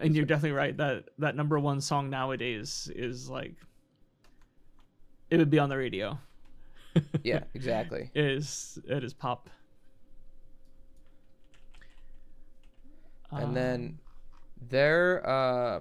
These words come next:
Speaker 1: their Drinkify. So,
Speaker 2: Uh-huh.
Speaker 1: uh,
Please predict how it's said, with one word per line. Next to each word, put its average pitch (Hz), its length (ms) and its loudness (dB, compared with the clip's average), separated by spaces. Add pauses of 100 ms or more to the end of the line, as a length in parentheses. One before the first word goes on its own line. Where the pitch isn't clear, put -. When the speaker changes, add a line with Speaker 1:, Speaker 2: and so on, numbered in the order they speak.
(120)
Speaker 1:
their 165 100 0
Drinkify. 170 580 -4 (120)
So, 127 360 0 (260)
Speaker 2:
Uh-huh. 147 180 2 (440)
Speaker 1:
uh, 123 200 6